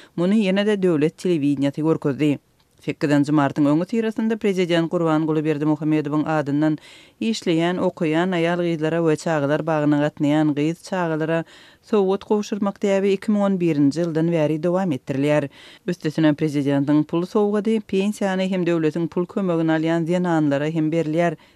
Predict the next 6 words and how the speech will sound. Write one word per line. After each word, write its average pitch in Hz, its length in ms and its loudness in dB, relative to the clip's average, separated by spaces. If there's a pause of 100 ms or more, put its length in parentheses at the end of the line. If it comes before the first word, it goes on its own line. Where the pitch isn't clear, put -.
(140)
Sowgadyň 170 440 2
möçberi 226 480 -2
mundan 180 400 2
on 190 140 0
kırk - 240 -4
manatdy. 151 580 -2